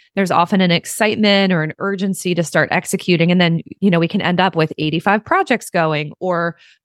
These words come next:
overwhelming the people who work for us with all of our ideas or whatever the case may be. So one of my practices is I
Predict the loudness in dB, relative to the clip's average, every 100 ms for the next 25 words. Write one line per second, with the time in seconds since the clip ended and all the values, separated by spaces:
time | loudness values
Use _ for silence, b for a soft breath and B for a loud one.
0 | 0 2 4 2 2 0 -2 -2 -2 -2
1 | 0 0 0 0 0 2 0 -4 -8 -4
2 | -2 0 0 -2 -4 -8 -4 -4 -2 -2
3 | -4 -4 -2 0 0 0 -2 -4 -6 -6
4 | -8 -6 -10 B B B B -2 2 4
5 | 4 4 2 0 0 0 0 0 2 0
6 | 0 -2 0 0 -2